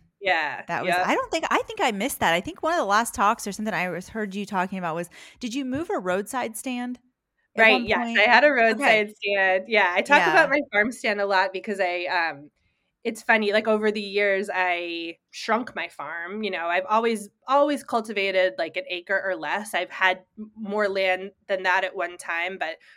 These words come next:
Speaker 1: really in terms of crops, that's what I've had. But over the years, I shrunk it down and really focused on my roadside stand and,
Speaker 2: Yeah.
Speaker 1: um, ended up bringing in, like,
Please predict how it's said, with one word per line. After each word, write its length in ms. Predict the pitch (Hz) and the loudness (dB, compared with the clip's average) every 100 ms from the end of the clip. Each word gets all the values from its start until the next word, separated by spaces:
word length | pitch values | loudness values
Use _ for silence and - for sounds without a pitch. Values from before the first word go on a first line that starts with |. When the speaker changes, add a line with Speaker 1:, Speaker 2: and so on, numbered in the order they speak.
| _ - | _ -8
Speaker 1:
really 320 | 294 277 233 | 4 4 4
in 60 | |
terms 240 | 208 214 208 | 0 -6 -8
of 80 | - | -10
crops, 380 | - 165 - | -6 -6 -6
that's 180 | 180 - | -12 -10
what 100 | 170 | -6
I've 120 | 165 | -6
had. 320 | 160 156 170 - - _ | -4 -2 -4 -6 -16 _
But 120 | 220 220 | -6 -4
over 140 | 220 | -4
the 60 | 240 | -4
years, 280 | 233 277 | 0 0
I 80 | 220 | 0
shrunk 360 | 214 - 196 226 | -2 -4 -4 -4
it 140 | 214 | -8
down 320 | 143 160 226 | -6 -4 -4
and 240 | 196 190 170 | -6 -10 -8
really 160 | 185 | -8
focused 400 | 190 170 170 185 | -6 -10 -10 -10
on 100 | 170 | -10
my 160 | 175 170 | -8 -8
roadside 640 | 170 165 165 - 160 165 170 _ | -8 -12 -10 -8 -8 -8 -14 _
stand 560 | - - 175 175 208 214 | -20 -6 -6 -4 -4 -2
and, 300 | 160 165 160 _ - | -4 -6 -16 _ -18
Speaker 2:
Yeah. 460 | 180 165 170 165 147 | -10 -4 0 0 -2
Speaker 1:
um, 180 | 156 - - | -10 -18 -6
ended 220 | 202 226 | -4 0
up 160 | 240 233 | -2 0
bringing 320 | 240 247 254 | -2 -2 -4
in, 100 | 247 | -4
like, 300 | 247 233 - | -4 -4 -8